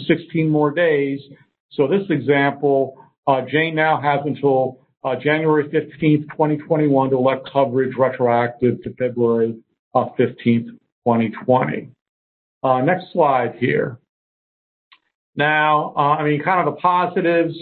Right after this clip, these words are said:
uh, and the negatives here. Um, obviously, if you're a plan participant, this is good news, because if you either, uh, miss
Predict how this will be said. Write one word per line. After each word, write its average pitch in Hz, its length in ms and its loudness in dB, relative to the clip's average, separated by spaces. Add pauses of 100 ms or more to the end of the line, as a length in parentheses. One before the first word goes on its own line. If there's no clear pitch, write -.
(240)
uh, 135 120 2
and 139 220 0
the 139 40 -2
negatives 160 500 0 (140)
here. 139 680 -2 (440)
Um, 131 420 0 (140)
obviously, 175 480 2
if 147 100 -2
you're 151 140 2
a 147 100 -6
plan 156 260 0
participant, 143 720 -2
this 147 120 0
is 143 200 -4
good 156 220 2
news, 143 720 -2 (340)
because 143 460 -2
if 143 160 -2
you 143 120 0
either, 139 600 0 (460)
uh, 127 160 2
miss 160 420 0